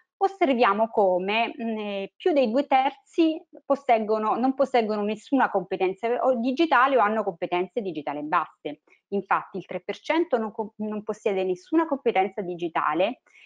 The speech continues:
e il trentaquattro per cento possiede una competenza digitale molto bassa e, ehm, una quota quasi analoga possiede una competenza digitale di base,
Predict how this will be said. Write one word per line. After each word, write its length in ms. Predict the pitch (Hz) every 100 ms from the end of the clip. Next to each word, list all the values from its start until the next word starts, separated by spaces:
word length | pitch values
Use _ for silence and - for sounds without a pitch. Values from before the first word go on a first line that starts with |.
| -
e 260 | - 226 -
il 180 | 190 196
trentaquattro 600 | - 190 202 214 226 220
per 160 | 190 190
cento 580 | - 208 180 170 180 -
possiede 460 | 196 - 196 175
una 120 | 165
competenza 720 | 160 180 180 180 190 214 -
digitale 720 | 170 175 165 165 180 180 175 - _ _
molto 300 | 190 185 180
bassa 600 | 165 - - - 370 392 _ _ -
e, 500 | 220 - 196 190 185
ehm, 120 | 185
una 200 | 202 202
quota 320 | 254 240 196
quasi 260 | 180 180 233
analoga 580 | 311 202 202 254 302 330 -
possiede 420 | - 330 - 214 190
una 140 | 214
competenza 560 | 262 262 302 208 202 254
digitale 480 | 302 320 285 233
di 120 | 214 208
base, 580 | 185 180 185 202 196